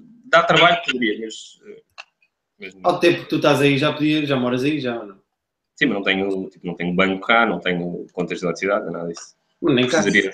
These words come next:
Speaker 2: não, não tens. Naquele caixote do Terreiro do Paço tu não tens isso, para não?
Speaker 1: <laughs> Eu, em Lisboa, consigo provar que estou em Lisboa, que não, que moro em Lisboa. Portanto, esta é a miúda, chama-se Halle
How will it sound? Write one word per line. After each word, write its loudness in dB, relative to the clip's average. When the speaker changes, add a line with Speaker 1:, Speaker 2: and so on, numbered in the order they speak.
Speaker 2:
não, -18
não -6
tens. -4
Naquele 2
caixote 4
do 2
Terreiro 2
do -6
Paço 2
tu 0
não 4
tens 2
isso, -4
para -8
não? -14
Speaker 1:
<laughs> 2
Eu, 4
em 4
Lisboa, 6
consigo 6
provar 4
que -2
estou 0
em 2
Lisboa, 0
que -12
não, -14
que -2
moro 4
em 0
Lisboa. -6
Portanto, -2
esta 2
é 6
a 4
miúda, 4
chama-se -2
Halle 4